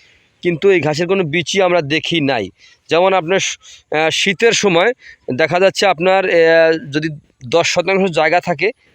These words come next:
দশ শতাংশ জায়গা যদি ঘাসটা রোপণ করা থাকে, দেখা যায় ওখানে আপনার এই এক দুইশো ঘাসের ভিতরে ফুল আসতে পারে, তা সবগুলাই না। কিন্তু ওটা যখন দেখা যায় আপনি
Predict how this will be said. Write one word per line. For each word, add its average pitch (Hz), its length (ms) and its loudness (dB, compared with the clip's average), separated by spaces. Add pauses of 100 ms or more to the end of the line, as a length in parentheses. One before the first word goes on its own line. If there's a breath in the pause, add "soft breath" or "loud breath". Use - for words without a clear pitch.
(160)
দশ 143 200 -2
শতাংশ 175 300 -2 (140)
জায়গা 165 200 2
যদি 170 180 -2
ঘাসটা 143 280 -2
রোপণ 151 300 -2
করা 175 180 0
থাকে, 180 160 -2
দেখা 165 240 -2
যায় 170 180 2
ওখানে 175 260 0 (640 soft breath)
আপনার 165 320 2 (140)
এই 175 120 2 (220)
এক 185 240 0
দুইশো 202 340 2 (540)
ঘাসের 143 280 -2
ভিতরে 180 320 0
ফুল 170 160 0 (200)
আসতে - 240 -2
পারে, 113 200 0 (400 soft breath)
তা 160 100 4 (400)
সবগুলাই 170 460 2
না। 135 60 0
কিন্তু 147 280 -4 (520 soft breath)
ওটা 165 160 0
যখন 180 280 0
দেখা 196 200 2
যায় 208 120 2
আপনি 196 120 0